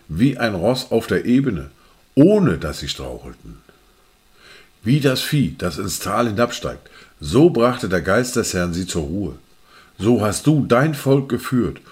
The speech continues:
um dir einen herrlichen Namen zu machen. Wir fahren fort mit dem Buch des Propheten Jesaja in der fortlaufenden Bibellese,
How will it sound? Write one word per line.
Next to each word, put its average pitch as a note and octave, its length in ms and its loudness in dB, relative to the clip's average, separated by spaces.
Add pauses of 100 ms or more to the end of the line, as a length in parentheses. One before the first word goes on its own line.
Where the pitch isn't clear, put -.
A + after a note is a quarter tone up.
(240)
um A#2+ 200 2
dir A2 180 0
einen F2+ 220 -2
herrlichen A2 560 -2
Namen A2+ 340 -2
zu - 160 -10
machen. - 400 -16 (4000)
Wir F2+ 320 2
fahren F2 360 2
fort B2+ 320 2
mit F#2 140 0
dem E2 340 2
Buch F#2 180 0
des F2 160 2
Propheten F#2 500 -2
Jesaja F2+ 720 0
in F2 140 -4
der D#2+ 100 0
fortlaufenden F2 680 0
Bibellese, E2 680 0